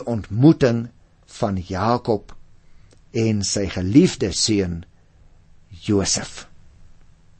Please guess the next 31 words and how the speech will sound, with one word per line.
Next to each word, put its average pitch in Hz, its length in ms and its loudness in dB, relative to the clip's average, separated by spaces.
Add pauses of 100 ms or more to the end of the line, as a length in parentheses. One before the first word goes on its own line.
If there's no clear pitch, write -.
(280)
Daar 156 220 4
staan 320 320 2
in 277 80 4
Genesis 190 480 2
sesenveertig 156 880 4
by 117 160 2
vers 120 280 0
agentwintig 139 580 0
geskrywe: 98 540 -2 (540)
"Josef 160 580 4
het 156 160 4
vir 120 120 0
Juda 160 340 4
vooruitgestuur 160 1000 4
na 123 120 2
Josef 113 440 2
toe 113 180 0 (260)
om 143 160 6
hom 127 180 4
te 127 100 0
laat 101 220 0 (120)
weet 175 400 4
dat 127 200 2
hy 127 120 2
op 113 180 0
pad 165 220 2
is 160 120 2
na 160 100 4
Goshen 123 440 4
toe." 101 180 -6 (560)
O, 170 500 6